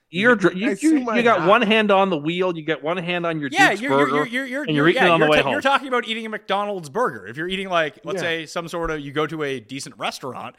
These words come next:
Speaker 3: and they give you a large burger that's, like, that, like, double legit patty, not double patties that are, like, you know, this thin, then you're
Speaker 2: You
Speaker 3: gonna
Speaker 2: know,
Speaker 3: eat it
Speaker 2: a
Speaker 3: like this.
Speaker 2: classic, a classic burger joint,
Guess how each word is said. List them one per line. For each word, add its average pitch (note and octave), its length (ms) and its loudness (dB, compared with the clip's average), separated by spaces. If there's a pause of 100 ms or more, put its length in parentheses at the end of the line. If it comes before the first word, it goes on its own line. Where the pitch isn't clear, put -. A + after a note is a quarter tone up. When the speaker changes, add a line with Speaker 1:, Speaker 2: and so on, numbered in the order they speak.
(140)
Speaker 3:
and C#3+ 80 -12
they D#3 60 -6
give D3 140 -6
you C#3 120 -6
a A2+ 100 -8
large D3+ 520 -6
burger G#2+ 300 -16
that's, E3+ 160 -12
like, C#3 200 -12
that, B2 140 -12
like, A2+ 360 -10
double D3 360 -2
legit B2+ 480 -8
patty, G2+ 320 -12
not C3 220 -6 (200)
double C#3+ 220 -2
patties C#3 320 -4
that C3+ 100 -2
are, A#2 140 -4
like, A2 200 -6 (100)
you A2+ 120 -14
know, G#2 80 -16
this A2 320 -12
thin, C3 420 -6 (520)
then A#3 140 -8
you're A3+ 80 -8
Speaker 2:
You D4 60 -4
Speaker 3:
gonna D4 80 -2
Speaker 2:
know, D4+ 100 2
Speaker 3:
eat B3 40 4
it F#3 40 2
Speaker 2:
a E3+ 40 0
Speaker 3:
like - 100 -6
this. G3+ 80 -6
Speaker 2:
classic, B3 480 -2 (560)
a F#3 60 -6
classic A3 640 -6 (120)
burger F#3+ 400 -4
joint, G3 640 -2